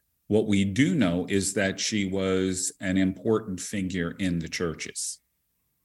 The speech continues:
And that's what we see in the New Testament. There are a number of women who do play important roles in the churches. Um,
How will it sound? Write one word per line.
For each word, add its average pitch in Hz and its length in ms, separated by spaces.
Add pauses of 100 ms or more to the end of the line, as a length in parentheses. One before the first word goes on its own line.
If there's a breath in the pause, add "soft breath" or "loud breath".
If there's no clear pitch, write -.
(720)
And 107 140
that's 123 240
what 127 160
we 101 120
see 104 320
in 107 260
the 101 60
New 95 180
Testament. 78 580
There 85 200
are 92 200
a 95 40
number 101 440
of 104 160
women 82 460 (280 loud breath)
who 107 140
do 104 240
play 92 400
important 90 680
roles 82 480 (120)
in 90 180
the 76 100
churches. - 720 (800)
Um, 90 400